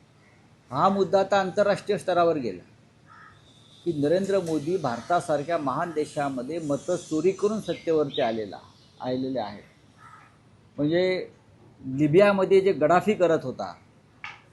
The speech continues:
किंवा युगांडामध्ये इदी आमीन करत होता, त्यानंतर सद्दाम हुसेन इराकमध्ये करत होता,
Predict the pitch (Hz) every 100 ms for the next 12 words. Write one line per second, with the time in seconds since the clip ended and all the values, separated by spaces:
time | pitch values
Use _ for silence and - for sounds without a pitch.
0 | _ _ _ _ _ _ _ _ _ _
1 | _ _ _ _ _ _ _ - 156 170
2 | 190 190 - 151 147 180 190 190 185 185
3 | 190 170 190 175 185 214 190 175 147 131
4 | 110 90 92 _ _ _ _ _ _ _
5 | _ _ _ _ _ _ _ _ _ _
6 | _ _ _ _ _ - - - - _
7 | _ _ - - - _ 151 165 175 175
8 | - 190 170 156 147 190 175 143 170 196
9 | 156 175 202 196 180 180 151 135 120 107
10 | 101 98